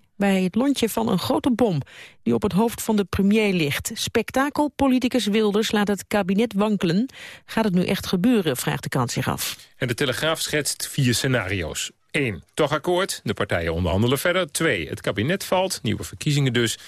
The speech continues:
Speaker 2: Drie, een andere coalitie. Dat is onwaarschijnlijk... want de meeste oppositiepartijen willen verkiezingen. En vier, zonder de P V V verder.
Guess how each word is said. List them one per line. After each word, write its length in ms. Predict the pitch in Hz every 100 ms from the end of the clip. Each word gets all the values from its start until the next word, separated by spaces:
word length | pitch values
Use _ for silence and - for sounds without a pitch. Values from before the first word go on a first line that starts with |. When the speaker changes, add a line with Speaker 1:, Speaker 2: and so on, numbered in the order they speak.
| - - -
Speaker 2:
Drie, 340 | 127 147 156 92
een 240 | 120 127 -
andere 380 | - 131 151 160
coalitie. 720 | 165 175 170 175 - 202 190
Dat 100 | -
is 60 | 92
onwaarschijnlijk... 600 | 95 82 - 107 98 107
want 120 | 104
de 60 | 98
meeste 280 | 95 92 95
oppositiepartijen 840 | 98 95 113 104 90 85 85 80
willen 180 | 85 85
verkiezingen. 540 | 87 113 165 143 143 139 - -
En 140 | - 127
vier, 380 | - 151 151 -
zonder 400 | 156 123 139 131
de 80 | 120
P 80 | 117
V 260 | 92 110
V 200 | 113 107
verder. 300 | - 135 90